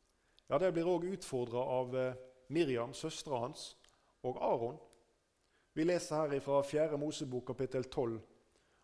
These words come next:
og vers to. De sa, «Er det bare Moses Herren har talt med? Har han ikke også talt med oss?»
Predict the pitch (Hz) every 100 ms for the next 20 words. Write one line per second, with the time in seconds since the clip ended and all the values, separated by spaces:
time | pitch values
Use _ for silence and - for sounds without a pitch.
0 | _ _ _ 123 120 120 - - - 131
1 | 196 - _ _ _ _ _ - _ _
2 | _ _ - 147 165 156 175 - - -
3 | _ _ - _ _ 185 185 202 202 214
4 | 226 247 - 139 - - - 156 208 196
5 | 190 160 - 113 101 - _ _ - _
6 | _ - 214 220 220 220 226 226 202 185
7 | 180 185 202 196 - - -